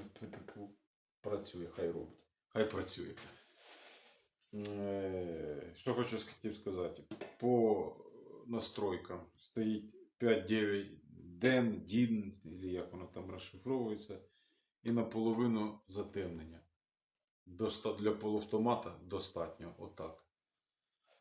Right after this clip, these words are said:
Тобто і дуговий пробував, переключається, тобто дуговий даже резку ставив четвіркою, різав, видно капітально. Не сліпить,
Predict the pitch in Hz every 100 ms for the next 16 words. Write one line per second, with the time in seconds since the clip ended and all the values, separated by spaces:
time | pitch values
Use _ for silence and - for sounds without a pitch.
0 | _ - 98 - 95 92 101 104 113 110
1 | 123 143 131 113 117 110 104 98 92 90
2 | - _ _ _ _ _ - 113 107 107
3 | 104 120 123 110 104 - 95 - 95 90
4 | 90 110 110 110 104 98 95 98 98 98
5 | - 87 - _ _ _ _ - 110 101
6 | 95 90 - 104 117 139 117 - 87 92
7 | 107 131 120 110 101 - _ _ _ _
8 | _ _ _ _ _ 98 117 104 101 92
9 | 92 - _ 107 - 104 - 82 82 -
10 | _ _ _ 98 104 104 113 117 104 101
11 | -